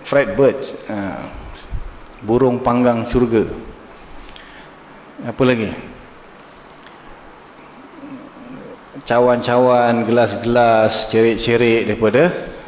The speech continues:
daripada gangsa, daripada emas, daripada perak, macam-macam lah. Tanah tak ada langsung.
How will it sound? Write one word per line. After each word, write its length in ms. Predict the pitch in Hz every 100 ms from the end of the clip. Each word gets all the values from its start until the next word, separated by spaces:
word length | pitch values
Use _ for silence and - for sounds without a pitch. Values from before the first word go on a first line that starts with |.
| -
daripada 540 | 104 95 92 101 101 101 101 98 95 95 - - - - -
gangsa, 720 | 107 113 113 - 113 107 104
daripada 480 | 101 101 104 95 95
emas, 640 | 95 101 117 107 104 98
daripada 260 | 95 101 95
perak, 680 | - 107 110 123 113 101 92 - - - - - -
macam-macam 540 | 92 - 101 101 - 117 110
lah. 80 | - - - - - - - - - - - - - - - - - - - - - -
Tanah 520 | 110 120 127 139 143 139 -
tak 140 | - - 110
ada 120 | 113 98
langsung. 340 | 104 - 107